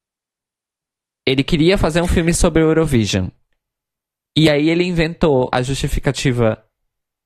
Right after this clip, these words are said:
em questão de trama, de, de narrativa, mais fácil possível pra justificar o dinheiro que ia ser gasto pra fazer um filme desse. E obviamente que pra E B U é vantajoso, porque é propaganda.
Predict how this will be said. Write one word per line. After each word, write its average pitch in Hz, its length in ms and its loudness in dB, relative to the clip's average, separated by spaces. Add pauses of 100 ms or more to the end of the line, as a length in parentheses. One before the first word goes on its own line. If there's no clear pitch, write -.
(160)
em 123 100 0
questão 123 380 0
de 120 160 -2
trama, 104 600 0 (720)
de, 110 140 -6
de 107 360 2
narrativa, 110 640 0 (480)
mais 160 600 -2 (540)
fácil 180 760 0 (280)
possível 151 640 0 (520)
pra 156 180 2
justificar 160 920 -2 (240)
o 170 100 2
dinheiro 151 540 2
que - 140 -2
ia 156 100 2
ser 160 160 0
gasto 123 300 0
pra 147 100 0
fazer 135 220 0
um 127 60 -4
filme 135 200 -2
desse. 110 360 -4 (1080)
E 480 120 2
obviamente 135 720 0
que - 120 -6
pra 113 180 0
E 110 80 2
B 113 180 2
U 104 160 2
é 101 40 2
vantajoso, 180 640 -2
porque - 140 -2
é 117 40 -2
propaganda. 180 800 0